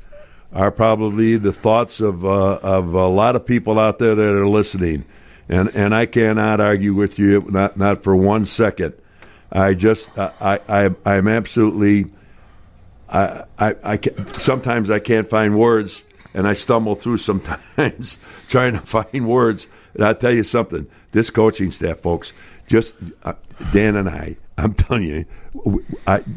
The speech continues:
we know a little bit, okay? Let's put it that way. We know a little bit about this game, all right? This coaching staff,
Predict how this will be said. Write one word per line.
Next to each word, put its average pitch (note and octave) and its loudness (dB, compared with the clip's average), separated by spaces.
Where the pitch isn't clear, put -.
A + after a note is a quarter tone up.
we B2 6
know C#3 2
a - 0
little G#2 0
bit, D#2 -12
okay? E2+ -2
Let's G#2+ 2
put G#2+ 0
it - -4
that F2+ -2
way. D#2 -4
We C3+ 6
know B2 2
a - 2
little G#2+ 2
bit E2+ -4
about D#2 -4
this D#2 -8
game, D2+ -4
all E2 0
right? F#2 0
This - 0
coaching A2+ -2
staff, - -14